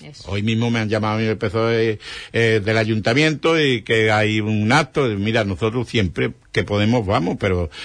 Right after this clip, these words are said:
Speaker 2: no me puedes decir ahora a las once de la mañana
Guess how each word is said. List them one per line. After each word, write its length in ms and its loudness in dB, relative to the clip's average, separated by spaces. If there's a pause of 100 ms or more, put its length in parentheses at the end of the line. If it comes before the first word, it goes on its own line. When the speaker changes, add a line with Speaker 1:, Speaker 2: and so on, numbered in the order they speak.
(180)
Speaker 2:
no 200 2
me 120 2
puedes 320 2
decir 320 0
ahora 380 2
a 200 -2
las 200 0
once 280 -4
de 100 0
la 220 0
mañana 600 0